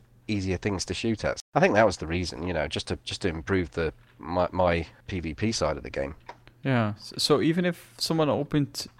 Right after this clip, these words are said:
Speaker 2: his mic to, to try and have a <laughs> conversation, you just, when you had a gun, you just shoot him. That,
Speaker 1: Hmm.
Speaker 2: that was my question. <laughs>
Speaker 1: That's pretty much it.
Speaker 2: All right. Well, I'm happy you don't do that anymore, because otherwise I don't think <laughs> we would have played together.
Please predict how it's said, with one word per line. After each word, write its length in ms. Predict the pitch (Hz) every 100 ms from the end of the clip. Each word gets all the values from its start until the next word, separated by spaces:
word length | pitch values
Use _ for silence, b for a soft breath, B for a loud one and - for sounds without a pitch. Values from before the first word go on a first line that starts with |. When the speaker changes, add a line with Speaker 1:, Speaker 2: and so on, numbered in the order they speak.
| _
Speaker 2:
his 220 | 135 -
mic 260 | 120 107 98
to, 140 | 110
to 260 | 104 - - -
try 220 | 120 117
and 180 | 113 104 - -
have 200 | 120 113
a 20 |
<laughs> 140 | 117 -
conversation, 600 | 147 127 117 120 117 120
you 120 | 113
just, 300 | 113 110 - B B B B B _
when 160 | 117 110
you 60 |
had 160 | 107 104
a 20 |
gun, 240 | 104 110
you 140 | 107 101
just 240 | - 101
shoot 200 | - 113
him. 140 | 98 110 - _ _ _ _
That, 120 | 104
Speaker 1:
Hmm. 140 | 110 92
Speaker 2:
that 160 | 101
was 180 | - -
my 100 | 143
question. 480 | - 95 - 107 117 - _
<laughs> 160 | - -
Speaker 1:
That's 200 | 110 -
pretty 220 | - 95
much 260 | 87 87 90
it. 140 | 80 - - - _ _ _ _ 135
Speaker 2:
All 280 | 120 120
right. 260 | 104 110 113 - - _ _ B B B B 117
Well, 180 | 110
I'm 140 | 104 101
happy 280 | 113 - 110
you 140 | 104
don't 160 | 107 101
do 140 | 110
that 160 | 101 92
anymore, 460 | 95 98 104 104 - _ _ _
because 280 | - 110 123
otherwise 400 | 107 101 104 101
I 60 | 104
don't 160 | 101
think 260 | 117 - -
<laughs> 0 |
we 120 | 123
would 160 | 127 110
have 140 | 95
played 280 | - 113 110
together. 420 | 107 131 101 104